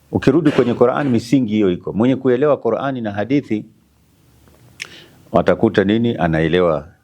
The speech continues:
hii maana yake, ikizungumzwa hivi maana yake ni hii. Na inaenda pia kulingana na watu tofauti <coughs> unapotafsiri. Kwa hiyo hiyo ni ilmu ambayo ni, ni ta'birul ahlam. Na kuna ta'wilul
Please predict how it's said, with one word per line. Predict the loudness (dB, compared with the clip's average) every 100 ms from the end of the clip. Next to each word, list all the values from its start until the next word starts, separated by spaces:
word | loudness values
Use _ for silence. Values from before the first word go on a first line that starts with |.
| -4
hii | 0 0
maana | -2 -4 -2
yake, | -4 -4 -10
ikizungumzwa | -10 -8 -6 -2 -2 -2 -2
hivi | -2 -6 -12
maana | -8 -6 -2
yake | -4 -4 -6
ni | -6
hii. | -6 -8 -8 _ _
Na | 0 2
inaenda | 2 2 0 0 -2
pia | -2 -6
kulingana | -4 -4 -4 -4
na | -6 -4
watu | -4 -8 -12
tofauti | -12 -4 -4 -6 -6 -6 -6 _ -4
<coughs> | -2 -2 -2 0
unapotafsiri. | 0 -2 -6 -6 -6 -6 -6 -8 _ _ _
Kwa | -2
hiyo | 0 0
hiyo | 2 2 2
ni | -2
ilmu | -4 -2 -2 -4 -6 -8 _
ambayo | -8 0 0
ni, | -2 -8 -14 -8
ni | -4 -4
ta'birul | 0 0 0 0 0 0 -2 -6
ahlam. | -8 -8 -2 -2 -2 -4 -12 -20 _ _ _
Na | -8
kuna | -4 -2 0
ta'wilul | 0 0 0 2 0 -2 -4